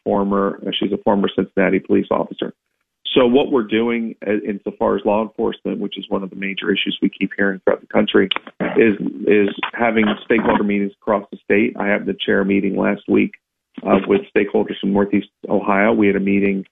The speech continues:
uh, this week with Northwest Ohio, Toledo ar-, area folks. We've met with Central and Southwest Ohio, uh, stakeholders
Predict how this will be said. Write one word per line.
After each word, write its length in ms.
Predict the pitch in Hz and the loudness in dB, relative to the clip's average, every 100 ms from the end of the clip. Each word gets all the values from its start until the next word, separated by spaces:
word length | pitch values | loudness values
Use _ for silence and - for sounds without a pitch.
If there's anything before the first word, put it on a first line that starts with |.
| - - - - | -14 -14 -10 -2
uh, 80 | 98 95 | 2 2
this 160 | 107 - | 2 2
week 280 | 107 104 101 | 2 2 0
with 200 | 104 101 101 | -2 -2 0
Northwest 420 | 107 101 107 104 - | -2 0 0 0 -2
Ohio, 340 | 101 104 107 | 0 0 -2
Toledo 380 | 104 104 101 104 - | -2 -2 2 2 0
ar-, 220 | 104 110 - - | -2 -4 -4 -2
area 260 | 107 104 - | 2 0 0
folks. 300 | 107 107 - _ _ - - | 0 0 -2 _ _ -20 0
We've 240 | 104 104 | 2 2
met 300 | 98 98 98 | 2 2 2
with 160 | - - | 0 2
Central 560 | 107 101 110 104 101 - | 0 2 0 0 -2 -8
and 260 | 95 95 95 - | -4 -4 -2 0
Southwest 480 | 101 98 107 101 - | 0 0 0 -2 -2
Ohio, 520 | 107 104 101 98 90 _ _ _ - | -2 0 2 0 -2 _ _ _ -8
uh, 260 | - 101 98 - | -2 0 0 2
stakeholders 500 | 107 104 107 107 104 | 2 2 2 2 0